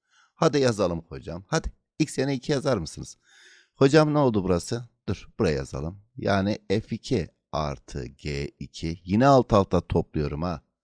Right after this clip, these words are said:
Bölü b. Ee, x yerine iki yazıyordum. Eksi iki bölü a. Artı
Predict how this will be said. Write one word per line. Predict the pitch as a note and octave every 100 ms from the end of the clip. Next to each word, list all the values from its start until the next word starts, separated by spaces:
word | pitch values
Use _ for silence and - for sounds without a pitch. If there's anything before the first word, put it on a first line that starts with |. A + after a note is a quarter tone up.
| _ _ _ _ _ -
Bölü | D2+ G#2 A2+ F#2+ C2+
b. | D2 C#2+ C#2+ D2+ F2 A2+ A#2+ _ _ _ _ _ -
Ee, | F2+ F2+ F2 F2 E2+ E2 -
x | A#2+ -
yerine | G#2 A2+
iki | - - A2+
yazıyordum. | F#2+ D#2+ E2+ D2+ G2+ A#2+ - _ _ _ _ _ -
Eksi | A#2 - - - G2 -
iki | G2 F2+ - A2+ F#2+
bölü | F#2 E2 - -
a. | E2 E2+ G2 A#2 - _ _ _ _ _ _
Artı | F#2+ G#2+ G#2 - A2+ A2+